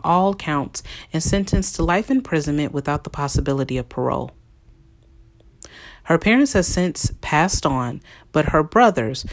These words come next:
continue to maintain contact with their little sister. Kristen Rossum is forty-six years old and is still being housed at the Chowchilla, California Women's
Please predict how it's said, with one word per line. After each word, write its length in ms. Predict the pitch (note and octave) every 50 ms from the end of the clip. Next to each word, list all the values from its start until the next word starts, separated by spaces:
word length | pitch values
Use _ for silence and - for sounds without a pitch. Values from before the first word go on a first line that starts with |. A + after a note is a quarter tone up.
| - _ -
continue 380 | E3 D#3 - - G#3+ A#3+ C#4
to 80 | C#4 C4
maintain 440 | A3+ G3+ F#3+ F#3 F3+ - F3 E3 E3
contact 600 | - - - F3+ F3+ E3 - - B2+ B2+ - -
with 140 | C3+ C3+
their 120 | - C3 B2+
little 240 | B2+ C3+ B2+ B2 B2
sister. 480 | - - C#3+ C#3+ - - - - C#3 - - _ _ _ _ _ _ _ _ _ _ - _ _ _ _ - - - - - - - _
Kristen 360 | - - A#3+ B3 - C#4+ C#4+ B3+
Rossum 460 | G3+ D#3+ D#3 D3 - - D#3+ D3+ -
is 140 | C#3+ C#3 -
forty-six 580 | - F3 F#3+ G#3 A3+ G#3+ - - F#3+ - -
years 220 | - E3+ D#3+ D3 C#3
old 300 | C#3 C3+ C3+ C3+ C3+ -
and 100 | - C#3
is 140 | C#3 C3+ C3+
still 320 | - - - F3+ F#3+ G3+ G3
being 240 | G3 F#3+ F#3 F3+
housed 500 | F3 - - C#3+ C#3 C3+ C#3 C#3+ - - - - - - - -
at 100 | D3 C#3+
the 100 | - C#3
Chowchilla, 840 | - - - F#3 G3+ A3+ A3+ - - - F3 D#3+ D#3 D#3 D#3 D3+ - - - - - - _ -
California 600 | - E3 E3+ F3+ G3 F#3 F#3+ F3 D#3+ D#3 D#3 D#3
Women's 520 | C#3+ C#3+ C#3+ C#3+ C#3 C#3+ C#3 C#3 C3+ -